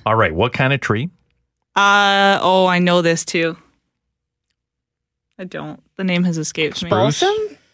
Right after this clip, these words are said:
Speaker 3: Spruce?
Speaker 2: No.
Speaker 1: Pine?
Speaker 2: I want a Scotch pine.
Speaker 1: Scotch pine.
Speaker 2: That's what it is.
Speaker 3: So think
Speaker 1: All
Speaker 3: of
Speaker 1: right.
Speaker 3: tape.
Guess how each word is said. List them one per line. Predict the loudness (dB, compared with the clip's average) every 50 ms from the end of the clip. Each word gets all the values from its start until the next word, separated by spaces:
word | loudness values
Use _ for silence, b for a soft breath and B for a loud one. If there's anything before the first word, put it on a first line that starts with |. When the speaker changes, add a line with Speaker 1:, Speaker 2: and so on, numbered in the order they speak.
| _ -20
Speaker 3:
Spruce? | -20 -20 -20 -12 -6 -4 -2 0
Speaker 2:
No. | 0 0 0
Speaker 1:
Pine? | 0 2 2 2 0 0 -2 -2 -4 -8 _ _ _ -4
Speaker 2:
I | -2 0
want | 0 0 0 0 0
a | 0 -2
Scotch | -2 -2 0 0 0 0 0 -2 -4 -4
pine. | -2 -2 -2 -2 -2 -4
Speaker 1:
Scotch | -6 -6 -4 -2 0 0 0 0 -2 -4
pine. | -4 -2 -2
Speaker 2:
That's | -2 -2 -4
what | -4 -4
it | -4 -4
is. | -4 -4 -4 -6
Speaker 3:
So | -8 -8 -6 -4 -2
think | 0 0 2
Speaker 1:
All | 2
Speaker 3:
of | 0
Speaker 1:
right. | 0 0
Speaker 3:
tape. | 0 -2 -2 -4 -6 -8